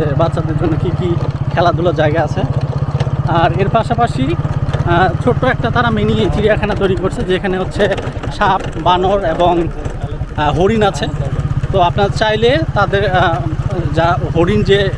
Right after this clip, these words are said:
প্রাণীগুলো আছে, তাদেরকে কিছু খাওয়ানোর জন্য নিয়ে যেতে পারেন, কারণ হচ্ছে সবাই দেখলাম যে খাওয়াচ্ছে সুন্দরভাবে, আর হরিণগুলো সুন্দরভাবে খাচ্ছে।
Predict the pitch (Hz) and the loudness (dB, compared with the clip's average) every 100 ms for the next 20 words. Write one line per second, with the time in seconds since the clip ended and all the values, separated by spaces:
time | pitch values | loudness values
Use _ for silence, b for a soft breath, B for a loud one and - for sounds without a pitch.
0 | - 185 175 185 190 165 - - 185 175 | -2 0 0 0 0 0 -2 -2 0 0
1 | 170 190 196 - 185 175 170 165 180 180 | 0 -2 -2 0 0 0 0 -2 0 2
2 | 185 170 180 175 185 208 - - - - | 2 2 0 0 0 -2 -2 -2 -2 -2
3 | - 180 175 185 - 185 180 185 196 196 | -2 0 0 0 0 0 2 2 2 0
4 | 180 180 180 196 190 185 185 160 - 196 | -2 0 2 2 2 2 2 0 0 2
5 | 185 - 202 202 - - - - - 196 | 2 2 -2 -2 -2 -2 -2 0 2 2
6 | 185 165 165 302 - - 156 165 160 - | 2 2 -2 -4 -4 -2 0 2 0 -4
7 | - - - - 165 175 190 185 185 196 | -4 -6 -4 -2 2 2 2 2 2 2
8 | 185 180 185 175 185 - | 0 2 0 0 -2 -2